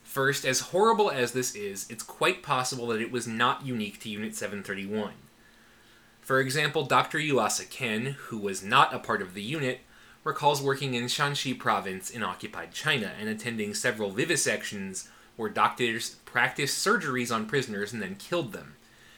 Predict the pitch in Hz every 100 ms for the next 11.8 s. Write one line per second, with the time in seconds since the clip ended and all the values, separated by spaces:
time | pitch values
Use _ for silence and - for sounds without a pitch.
0 | - - 202 202 214 196 185 185 135 123
1 | 117 110 - 147 135 - - 104 - 101
2 | 113 101 - - - 80 73 - - -
3 | - - _ 117 135 - 143 127 113 110
4 | 107 98 - 92 - 170 208 147 113 107
5 | - - 143 107 90 92 87 85 - 160
6 | 175 - - - - - - - - -
7 | - - - - 143 175 180 175 - 110
8 | 110 110 113 113 - 160 180 117 101 101
9 | - 107 202 101 104 160 - 120 117 -
10 | 135 156 185 - 156 147 139 135 131 120
11 | 107 107 98 107 139 151 147